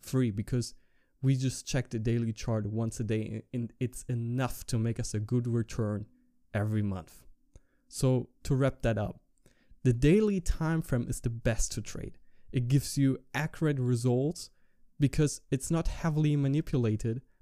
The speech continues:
by the banks. Your technicals are more accurate and you get your time back.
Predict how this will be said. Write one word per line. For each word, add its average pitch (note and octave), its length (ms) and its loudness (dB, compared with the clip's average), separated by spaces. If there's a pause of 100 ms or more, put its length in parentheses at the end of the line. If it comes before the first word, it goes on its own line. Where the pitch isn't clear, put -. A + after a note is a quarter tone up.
(120)
by A#2+ 80 2
the A2+ 100 2
banks. A#2 640 2 (280)
Your C3 100 2
technicals B2+ 720 0
are A2+ 80 -2
more A#2+ 240 0
accurate A#2 600 -2 (320)
and C3 120 4
you C3 80 6
get C3 180 4
your B2 140 2
time B2+ 460 0
back. - 280 -8